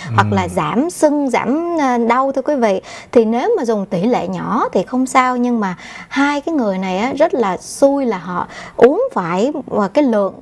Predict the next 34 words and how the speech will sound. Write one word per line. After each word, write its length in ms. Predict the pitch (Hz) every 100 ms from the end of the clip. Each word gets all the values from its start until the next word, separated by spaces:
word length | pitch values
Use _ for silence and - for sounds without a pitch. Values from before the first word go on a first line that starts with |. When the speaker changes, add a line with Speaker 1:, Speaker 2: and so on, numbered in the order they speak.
| -
Speaker 1:
có 120 | - 202
aconite 600 | 277 240 - 214 220 214
rất 180 | -
là 100 | 233
lớn, 340 | 180 175 226 403 - - - -
cho 80 |
nên 240 | 220 226 226
là 320 | 208 180 180 - - -
người 240 | 208 202
phụ 160 | 180 180
nữ 320 | 190 185 339 381
đã 200 | - 277
qua 180 | - 233
đời. 340 | 202 190 185 160 - 185
Hiện 340 | - 233 202 214
thì 340 | 220 202 190 180
các 160 | 285 311
nhân 240 | 262 247
viên 200 | 240 240
Sở 100 | 240
Y 140 | - 240
tế 280 | 240 226 320
đã 180 | - 180
thu 240 | - 277 269
giữ 200 | - 339
sản 260 | - 147 175
phẩm 340 | 190 175 311
này 280 | 254 196 180 - - -
của 300 | 190 170 240
cửa 140 | - - -
tiệm 260 | 170 185
Sun 300 | - 247 247
Wing 280 | 247 247 247
Wo 260 | 247 247